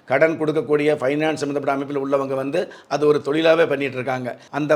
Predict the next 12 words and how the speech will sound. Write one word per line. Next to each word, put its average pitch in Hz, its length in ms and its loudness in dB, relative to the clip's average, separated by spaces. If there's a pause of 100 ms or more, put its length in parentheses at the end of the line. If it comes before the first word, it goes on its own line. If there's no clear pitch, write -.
மாதிரி 170 180 2 (120)
கடன் 156 340 0
கொடுப்பதையே 156 580 0
ஒரு 156 180 0
தொழிலாக 156 540 2
செய்து 151 160 -2
கொண்டிருக்கிற 143 380 0
அவங்க 139 260 -2
வந்து 143 180 -2 (240)
"நான் 143 200 -2
கடன் 156 280 0
கொடுக்க 151 240 0